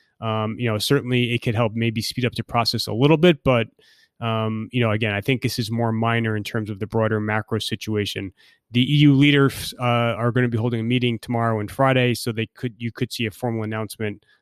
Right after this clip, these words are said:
um, about agreeing to that fiscal stimulus fund. But again, similar to Brexit, not, not really a core topic for U S equities.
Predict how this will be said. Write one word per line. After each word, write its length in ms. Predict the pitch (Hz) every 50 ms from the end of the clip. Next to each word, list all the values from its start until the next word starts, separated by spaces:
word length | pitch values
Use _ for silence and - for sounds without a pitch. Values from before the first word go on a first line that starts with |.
| _ -
um, 540 | 117 113 110 107 110 110 110 110 107 92 - _ - -
about 280 | 120 110 113 107 104
agreeing 440 | 107 101 - 107 113 113 113 110 104
to 100 | - 117
that 180 | 107 104 104 -
fiscal 300 | - 131 117 - - 110
stimulus 380 | - - 113 107 104 101 -
fund. 240 | - - 101 101 98
But 200 | 107 104 101 104
again, 240 | 113 117 113 104 101
similar 300 | - - 160 165 160 143
to 80 | 131
Brexit, 500 | 113 107 127 123 120 101 117 113 110 104 _ _ _ _ _ _ -
not, 260 | 113 123 131 127 120 - 123 135 - -
not 240 | 139 143 151 131 131
really 280 | 135 143 143 131 123
a 80 | 117 117
core 400 | - - - - 139 135 131 117
topic 400 | - - 127 120 - - 117 -
for 140 | - - 113
U 180 | 113 120 117
S 140 | 110 - -
equities. 460 | 110 101 - - 101 101 98 - -